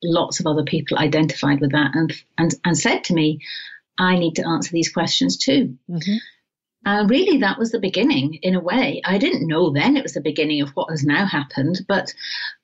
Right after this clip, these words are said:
Speaker 1: you know, I'd had a background in, um, running workshops and leading personal growth work, so I knew what to do in terms of setting up a workshop, which is what I did. I researched a little bit more on the questions and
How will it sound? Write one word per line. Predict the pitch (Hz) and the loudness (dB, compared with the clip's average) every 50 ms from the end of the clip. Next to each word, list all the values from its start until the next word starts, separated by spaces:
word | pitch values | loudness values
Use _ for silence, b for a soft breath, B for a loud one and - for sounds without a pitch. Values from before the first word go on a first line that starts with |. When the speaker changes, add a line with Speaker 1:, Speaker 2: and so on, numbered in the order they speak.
| _ _ _ _ _ _ _ - | _ _ _ _ _ _ _ -2
Speaker 1:
you | 196 226 208 | 0 0 2
know, | 190 190 | 2 2
I'd | 196 208 | 2 2
had | 196 - 240 233 | 2 2 2 2
a | 240 240 | 2 2
background | 247 202 196 - 247 269 262 262 269 262 254 247 - - - | 0 -2 -2 -2 -2 0 2 4 4 4 4 4 2 0 -2
in, | 202 202 202 196 196 190 185 180 - - | -2 -2 0 0 0 0 -2 -4 -4 -6
um, | 180 175 170 165 160 160 160 - | -4 -2 0 0 0 0 -2 -2
running | 190 190 185 190 180 165 | 0 2 2 2 2 2
workshops | 170 170 - - - 262 262 269 - - | 0 0 0 0 0 0 0 0 0 0
and | 196 185 | 0 2
leading | 185 185 175 180 175 | 2 2 2 0 -2
personal | - 202 175 165 - - 156 151 | -2 -2 -2 0 0 0 0 0
growth | - 151 180 226 - - - - _ - | 2 2 2 2 0 -4 -12 -18 _ -6
work, | - 190 208 233 262 285 - - | -2 2 2 4 2 2 0 -4
so | - - - 214 202 208 | -6 -2 0 2 2 2
I | 202 202 | 2 2
knew | 208 208 233 277 294 247 | 2 4 4 4 4 4
what | 214 - - - | 2 0 -2 -2
to | 180 | 0
do | 165 226 220 180 165 - - | 2 4 2 2 0 -2 -4
in | - 165 175 | -4 -4 -2
terms | - - 185 180 180 175 - | -2 -2 -2 0 0 -2 -4
of | 170 | -4
setting | - - 170 - - 175 170 | -4 -4 -4 -4 -4 -2 -2
up | 180 185 | -2 0
a | 165 | 0
workshop, | 143 190 214 - - - - 143 160 - - _ _ _ B B B B B B | 0 0 0 0 -2 -2 0 0 -2 -2 -6 _ _ _ B B B B B B
which | - - - | -2 -2 0
is | - - | 0 0
what | 190 160 147 | 0 2 2
I | 151 | 2
did. | 139 165 143 139 - - - _ _ _ _ _ _ _ _ _ _ _ _ _ - - | 4 4 4 4 2 0 -4 _ _ _ _ _ _ _ _ _ _ _ _ _ -6 -2
I | 170 | -2
researched | 170 175 190 208 196 - - 180 - - - | 2 2 2 2 2 2 0 0 0 0 0
a | 180 | 0
little | 175 175 175 165 | 2 2 2 2
bit | 170 - 170 | 0 0 -2
more | 156 147 165 180 | 0 0 2 2
on | 202 190 | 2 0
the | 185 | -2
questions | - - - 147 - - - 202 208 190 220 233 240 233 240 240 - - | -2 -4 -4 -2 -2 -2 0 -2 -2 0 2 2 2 2 0 -4 -4 -2
and | 185 175 170 170 170 170 | 0 2 2 2 0 0